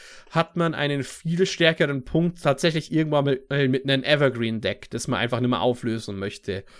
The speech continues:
äh, zu haben, weil ich schätze, es gibt nichts Frustrierenderes, als wenn man Spaß gehabt hat mit einem Deck, noch mehr Geld reingesteckt hat und dann das nicht mehr spielen will.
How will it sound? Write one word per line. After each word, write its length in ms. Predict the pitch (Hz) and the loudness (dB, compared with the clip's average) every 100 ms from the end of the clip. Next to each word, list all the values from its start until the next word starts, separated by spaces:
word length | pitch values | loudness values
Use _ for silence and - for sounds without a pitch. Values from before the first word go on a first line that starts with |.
| - - _ | -20 -20 _
äh, 840 | 110 104 98 92 50 92 - - - _ - | -4 -2 -2 -2 -2 -4 -6 -8 -14 _ -18
zu 160 | - 120 | -4 2
haben, 300 | 120 113 104 | 2 2 -2
weil 220 | 101 107 - - - | -2 -2 -8 -20 -12
ich 120 | - | -4
schätze, 260 | - 165 185 | 0 0 0
es 80 | - | -2
gibt 160 | - | -2
nichts 260 | 147 170 - | -2 -2 -4
Frustrierenderes, 800 | - - - 170 180 151 151 - | -4 -4 2 4 4 2 0 0
als 200 | 143 139 | -2 0
wenn 100 | 139 | 2
man 200 | 139 131 - | 0 -2 -6
Spaß 440 | - 135 165 - | 0 2 2 2
gehabt 220 | 175 - | 0 2
hat 160 | 175 156 | 0 0
mit 160 | 151 | -6
einem 180 | 165 135 | -4 -2
Deck, 320 | 123 143 - _ _ _ _ _ _ _ _ - | 2 2 0 _ _ _ _ _ _ _ _ -2
noch 360 | 135 185 214 | 6 6 6
mehr 180 | 180 160 | 4 6
Geld 260 | 151 170 165 | 6 6 4
reingesteckt 520 | 127 123 135 135 - | 2 2 0 0 2
hat 340 | 160 - - _ | 0 0 -14 _
und 200 | - 131 | -6 0
dann 120 | 151 151 | 2 2
das 120 | 139 | 2
nicht 100 | 139 | 2
mehr 100 | 131 | 2
spielen 420 | - 123 113 92 | 2 0 0 -2
will. 220 | 85 85 | -6 -8